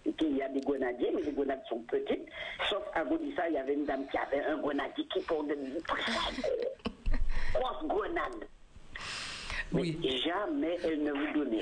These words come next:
Speaker 1: Elle
Speaker 2: Oui.
Speaker 1: a fini par le couper.
Speaker 2: Oui,
Speaker 1: Elle a
Speaker 2: mais
Speaker 1: fini par couper.
Speaker 2: Oui, mais l'in-,
Speaker 1: Donc,
Speaker 2: l'in-,
Speaker 1: c'est
Speaker 2: l'intérêt, c'est
Speaker 1: une
Speaker 2: l'in-,
Speaker 1: grenade.
Speaker 2: oui, mais, mais l'intérêt, c'est, c'est de, de replanter. C'est ça, ces fruits, les fruits qui disparaissent, c'est ça notre rôle à nouveau, hein, de replanter ces fruits qui nous soignent.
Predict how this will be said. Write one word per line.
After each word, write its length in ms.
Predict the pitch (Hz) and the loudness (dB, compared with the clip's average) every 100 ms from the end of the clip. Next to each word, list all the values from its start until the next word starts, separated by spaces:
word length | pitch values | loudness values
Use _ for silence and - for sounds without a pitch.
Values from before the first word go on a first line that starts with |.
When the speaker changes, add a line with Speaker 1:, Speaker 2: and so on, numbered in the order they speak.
| - | 0
Speaker 1:
Elle 80 | 190 | 0
Speaker 2:
Oui. 160 | 202 | 0
Speaker 1:
a 80 | 156 | -2
fini 260 | - - 190 | -2 0 0
par 180 | 175 | 0
le 100 | 175 | -2
couper. 440 | 175 196 - 175 175 175 - | -2 -4 0 0 2 0 -2
Speaker 2:
Oui, 180 | 180 196 | 0 0
Speaker 1:
Elle 60 | 190 | 0
a 20 | |
Speaker 2:
mais 120 | 185 | 0
Speaker 1:
fini 160 | 262 269 | 0 0
par 220 | 254 247 | 0 -2
couper. 400 | - 175 220 247 - - - - - - - - - - 175 | -2 0 0 0 -4 -8 -10 -10 -10 -8 -6 -4 -4 -4 -2
Speaker 2:
Oui, 100 | 202 226 | -2 0
mais 80 | 175 | 0
l'in-, 220 | 175 214 | 0 0
Speaker 1:
Donc, 140 | 233 | 0
Speaker 2:
l'in-, 80 | 226 | 0
Speaker 1:
c'est 60 | 208 208 | 0 -2
Speaker 2:
l'intérêt, 360 | 196 220 294 392 | 0 0 0 0
c'est 120 | 285 | 0
Speaker 1:
une 60 | |
Speaker 2:
l'in-, 60 | 190 196 | 0 -2
Speaker 1:
grenade. 400 | - 160 143 - - - | 0 -2 0 -4 -6 -2
Speaker 2:
oui, 120 | 175 175 | 0 0
mais, 100 | 170 - | 0 0
mais 80 | 170 | 0
l'intérêt, 420 | 170 180 220 294 349 | 0 0 0 0 -2
c'est, 160 | - | -2
c'est 100 | - | 0
de, 120 | 190 190 170 | 0 -2 0
de 100 | 196 | 0
replanter. 520 | 277 - 349 320 349 285 - | 2 0 0 0 0 -2 -4
C'est 140 | - | -2
ça, 100 | 330 | -2
ces 140 | - 233 | 0 -2
fruits, 220 | - 254 | 0 -2
les 60 | |
fruits 140 | 202 277 | 0 -2
qui 100 | 226 | 0
disparaissent, 640 | 202 - 208 185 269 - - - - | 0 0 0 0 -2 -4 -6 -8 -4
c'est 160 | 202 | -2
ça 180 | 190 370 | 0 0
notre 280 | 339 - 208 | 0 0 0
rôle 280 | 185 196 180 | 0 0 0
à 80 | 165 | 0
nouveau, 360 | 175 160 165 139 | 0 0 0 0
hein, 180 | 151 208 | 0 0
de 100 | 165 | 0
replanter 480 | 160 226 302 - 262 | 0 0 0 0 0
ces 180 | 240 | 0
fruits 300 | 226 - 294 | -2 -2 -2
qui 140 | - 226 | 0 2
nous 140 | 180 | 2
soignent. 580 | 190 - 349 381 226 | 0 -2 0 0 0